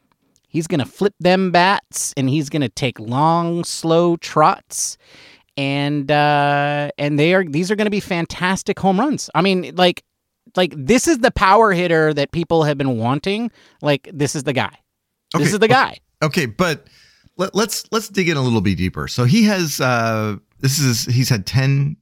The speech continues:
Speaker 2: ten seasons in the majors. His first season you don't really count 'cause that was, he had twenty-four games his first year as a rookie. All right, but since two thousand fifteen,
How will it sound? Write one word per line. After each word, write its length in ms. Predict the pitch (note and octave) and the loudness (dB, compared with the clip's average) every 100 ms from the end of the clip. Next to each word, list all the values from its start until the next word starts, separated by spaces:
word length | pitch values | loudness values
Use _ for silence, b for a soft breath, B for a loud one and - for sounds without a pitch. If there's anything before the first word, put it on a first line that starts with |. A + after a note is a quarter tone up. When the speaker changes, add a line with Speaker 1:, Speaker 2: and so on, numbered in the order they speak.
| _ | _
Speaker 2:
ten 200 | - B2+ | -2 -2
seasons 560 | - G2+ D#2 D#2+ - - _ - | 0 0 0 -2 -4 -14 _ -4
in 180 | E2+ E2 | -2 0
the 60 | |
majors. 500 | E2 A#1+ - - - _ _ _ _ _ _ _ | 0 -4 -8 -16 -20 _ _ _ _ _ _ _
His 120 | D3+ | -4
first 220 | - G#3+ G#3+ | 0 0 0
season 260 | G3 F3+ | -2 0
you 60 | D#3+ | 0
don't 140 | D3+ | 0
really 160 | C#3+ C3+ | 0 -2
count 340 | B2 A2 G#2 | 0 0 -2
'cause 80 | A2+ | -2
that 160 | A2+ A#2 | -2 0
was, 280 | A2 G2 | -2 -2
he 120 | G#2+ A2+ | -2 0
had 180 | G#2 | 0
twenty-four 500 | - C3 B2 A2 A2 | -2 -2 0 0 -2
games 500 | G2 G2 F#2+ F2+ - | 0 0 0 -2 -4
his 200 | - F#2 | -6 -8
first 360 | - F#2+ E2 - | -6 -6 -6 -6
year 200 | D#2 D2 | -4 -4
as 200 | D#2 D2+ | -4 -6
a 60 | D2 | -8
rookie. 380 | C#2 - A#1+ _ _ _ _ _ _ _ _ - | -12 -14 -20 _ _ _ _ _ _ _ _ -6
All 80 | F#2+ | -4
right, 180 | G2 - | -4 -4
but 140 | A#2+ | -4
since 340 | - G3 G#3 | 0 -2 -2
two 200 | - G#3+ | 0 0
thousand 520 | G#3 F3 F#3 E3+ F3+ D3+ | 0 0 0 0 0 0
fifteen, 840 | F3 D3+ - D#3+ A#2+ F2+ E2+ | -2 -2 -2 0 0 0 0